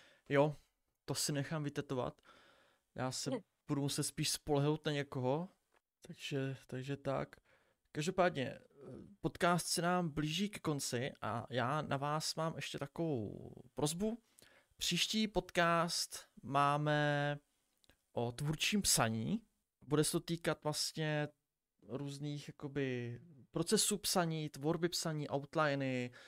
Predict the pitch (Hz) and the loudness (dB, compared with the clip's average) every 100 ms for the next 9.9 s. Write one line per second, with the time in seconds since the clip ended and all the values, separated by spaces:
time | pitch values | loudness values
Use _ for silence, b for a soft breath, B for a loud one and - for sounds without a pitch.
0 | B B 127 135 139 143 143 135 147 147 | B B -4 -2 0 0 0 0 -2 -2
1 | - - 127 135 135 135 139 - - _ | 0 0 0 0 0 0 -2 -6 -16 _
2 | - - 131 147 135 143 139 - 156 156 | -20 -12 -4 -2 -2 -4 -4 -4 -2 -2
3 | 147 170 160 - 143 151 147 147 127 139 | 0 -2 -4 -6 -2 0 2 0 0 0
4 | 123 104 - - - - 85 - - - | 0 -2 -6 -14 -20 -14 -12 -12 -16 -8
5 | - 123 127 135 143 151 151 226 _ _ | -2 2 2 4 6 6 2 -2 _ _
6 | _ - 202 202 - - - 170 185 185 | _ 2 6 6 2 -10 -8 -4 4 6
7 | 151 160 143 - 139 139 127 117 - 120 | 6 2 0 0 0 2 0 -2 -4 -4
8 | - 123 131 123 120 120 - 117 110 127 | -4 -2 0 0 -4 -6 -2 -2 -2 -4
9 | 117 117 117 - 123 123 113 107 | -2 -4 -6 -6 -2 0 0 -2